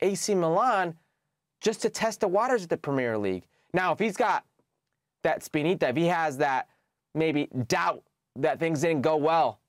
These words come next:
for him the first go around in Chelsea, and he wants to do well again in the Premier League because he had his go, the lockdown, uh, Pulisic era, if he wants to go that route,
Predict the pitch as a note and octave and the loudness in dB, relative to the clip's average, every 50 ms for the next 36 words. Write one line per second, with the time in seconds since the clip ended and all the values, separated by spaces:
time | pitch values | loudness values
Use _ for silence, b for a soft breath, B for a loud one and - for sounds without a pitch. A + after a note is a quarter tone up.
0 | _ - D#3 C3 E3 D#3 D#3 C3+ B2 - - F#3+ G#3+ G#3 - - A3 F#3+ E3+ D#3 | _ -8 -4 -2 -2 -2 -2 -2 -4 -2 0 0 0 0 0 0 2 2 4 4
1 | D3 C#3 C3 B2+ B2 A#2 - - F3+ F#3+ G#3+ G#3+ - - D3+ C3+ D3 D3 C#3 C3+ | 2 2 0 -2 -4 -4 -4 -2 -2 0 0 -2 -2 -2 -2 0 0 0 0 0
2 | F3+ G#3 G3+ F#3 F3+ F3 E3+ E3 - D#3 A#2+ C3 D#3+ G3+ G3+ F#3+ F#3+ E3+ D#3 C#3+ | 0 2 2 2 2 0 0 -2 -4 -4 -2 0 0 2 2 2 2 2 2 0
3 | C3 A2+ C#3+ E3 F#3 F#3 E3+ - C#3+ C3+ B2 - B2+ B2+ C#3 F3 A3+ B3+ C4 B3 | 0 0 -2 -2 0 0 -2 -2 0 0 -2 -2 -2 -2 0 0 2 2 2 2
4 | F3+ C#3 C#3 B2+ - - _ _ _ _ E3+ D#3 - D3+ C3+ D3+ C#3+ C#3+ C#3 D3+ | 2 2 0 -2 -4 -10 _ _ _ _ -6 -4 -4 -2 0 0 0 0 0 0
5 | F#3 A#3 B3 G3+ D#3+ C3+ D#3 D3 D3 C#3 - - - - A#2+ B2+ B2 C3 D3 D3+ | 0 0 0 0 0 2 2 2 2 2 -2 -4 -8 -6 -4 -2 0 2 0 0
6 | C#3+ - F3 D#3 D3 C#3+ B2 - E3 C#3+ C3 B2+ B2 G#2+ - - C#3 D3 C#3 - | 0 0 -2 -2 -2 -2 -4 -2 -2 0 2 0 0 -2 -4 -4 -2 -2 -2 -2
7 | C#3 C3 - B2 B2+ B2 A#2+ B2 A#2+ - - _ _ _ _ - F#3+ G3+ G#3 G3 | -4 -4 -2 -2 0 0 0 0 -2 -4 -10 _ _ _ _ 0 0 2 2 0
8 | F#3 - C#3+ B2+ E3+ D3 C#3 D3+ F#3 A3 G3+ G#3 G3+ G3 F#3+ b | 0 -2 -2 0 0 2 2 2 0 2 2 2 2 2 0 b